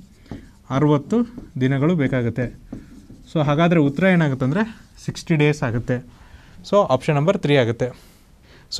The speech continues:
ನೋಡ್ರಿ, ತುಂಬ ಸಿಂಪಲ್ ಇದೆ. ಮೂವತ್ತು ದಿನ ಮಾಡ್ತಾರೆ, ಆಮೇಲೆ ಎ ಮತ್ತು ಬಿ ಇಬ್ರು ಇಪ್ಪತ್ತು ದಿನ ಮಾಡ್ತಾರೆ. So ಮೂವತ್ತು ದಿನದಲ್ಲಿ ನೀವು ಇಪ್ಪತ್ತು ದಿನ ಕಳೆದ್ರೆ ಹತ್ತು ದಿನ ಉಳಿಯುತ್ತೆ. So ಮೂವತ್ತು ದಿನನ ನೀವು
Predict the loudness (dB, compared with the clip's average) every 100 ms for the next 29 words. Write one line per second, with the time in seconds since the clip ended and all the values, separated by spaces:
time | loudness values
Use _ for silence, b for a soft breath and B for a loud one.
0 | 6 6 4 4 4 4 4 4 4 4
1 | 2 -2 -20 _ b b b b b b
2 | 4 6 6 4 0 2 2 2 2 2
3 | 0 -4 2 4 6 6 6 4 4 4
4 | 6 6 4 4 4 4 2 4 2 2
5 | 0 -4 -6 b b b 0 4 8 6
6 | 6 6 6 6 4 2 0 0 -2 0
7 | 0 0 0 2 4 6 4 4 0 -4
8 | b b b b 2 4 8 8 6 4
9 | 2 2 0 0